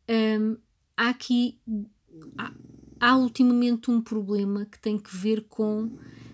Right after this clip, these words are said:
hum, as pessoas acharem que as suas opiniões são factos e são regras, hum, e há,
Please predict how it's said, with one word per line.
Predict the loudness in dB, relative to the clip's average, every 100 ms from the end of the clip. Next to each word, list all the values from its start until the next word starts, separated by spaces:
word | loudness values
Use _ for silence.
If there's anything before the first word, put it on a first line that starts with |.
| -8 -2
hum, | 0 2 0 -2 -4 -6 -10 _ _ _ _ _ _ _ _ _ -6
as | -6
pessoas | 2 2 4
acharem | 2 0 0 -2 -4
que | -4 -4 -2 -2
as | -2
suas | 0 0 0
opiniões | -2 -2 0 2 0 -4 -8 -8
são | -4 -4
factos | -4 -6 -6 -6
e | -2
são | -2 -4
regras, | -8 -8 -8 -10 -16 _ _ _ _ _ _ _ -20 _ _ -2
hum, | 0 0 -2 -4 -6 -8 -12 -20 -20 -2 6
e | 8 8
há, | 6 4 0